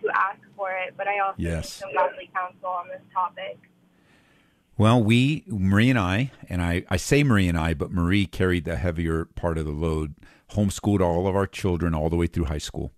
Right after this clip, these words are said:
Speaker 2: And if you would have, if you would have told us when we, you know, obviously when we weren't saved and even as new believers, that that was what we'd be doing with our life, we would not have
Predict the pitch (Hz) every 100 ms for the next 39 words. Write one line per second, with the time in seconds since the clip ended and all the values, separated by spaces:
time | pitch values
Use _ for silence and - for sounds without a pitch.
0 | _ _ _ - - _ _ _ _ 71
1 | 73 73 69 67 - - _ _ _ _
2 | - - - 95 95 95 87 - - _
3 | _ _ _ - 107 113 127 117 - 113
4 | 104 90 85 - - 85 82 85 92 92
5 | 90 - 87 76 82 85 92 90 85 80
6 | 85 76 - 87 87 80 80 85 95 95
7 | 82 76 87 80 80 90 85 78 78 90
8 | 92 82 85 - 90 90 87 76 76 87
9 | 87 85 80 76 76 82 78 - 78 80
10 | 80 78 80 73 78 69